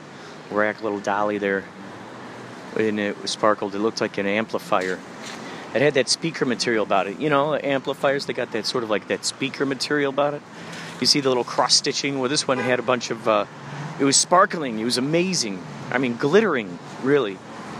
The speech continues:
So the way that the sun was hitting it, it looked like, I mean, it really looked like something that you'd see, uh, in those old sci-fi movies where the sky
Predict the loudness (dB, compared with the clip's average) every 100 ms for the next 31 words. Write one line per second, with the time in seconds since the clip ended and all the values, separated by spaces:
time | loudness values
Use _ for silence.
0 | -10 -10 -10 -8 -2 2 6 6 6 2
1 | 4 4 2 2 2 4 2 4 4 4
2 | 2 4 2 2 0 2 4 4 4 2
3 | 2 2 2 -2 -2 0 0 4 2 2
4 | -2 -6 -12 -10 -10 -4 2 4 6 4
5 | 2 0 2 2 0 4 4 4 4 2
6 | 2 -2 -2 -2 -2 -2 -8 -8 -6 -6
7 | -8 -8 -8 -8 -2 2 4 4 4 6
8 | 6 6 4 2